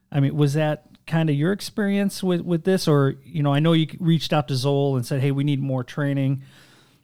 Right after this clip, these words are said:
But, you know, what's your experience, you know, going around the country, around the world, actually? How do you see people,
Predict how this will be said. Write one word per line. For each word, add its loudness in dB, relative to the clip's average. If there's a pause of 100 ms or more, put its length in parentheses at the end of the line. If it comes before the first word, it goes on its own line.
(400)
But, 0 (120)
you -4
know, 0
what's -4
your 0
experience, -6 (760)
you -2
know, 0
going -2
around 0
the -2
country, -4
around 0
the 0
world, -4
actually? -6 (680)
How -2
do 0
you 2
see -2
people, -2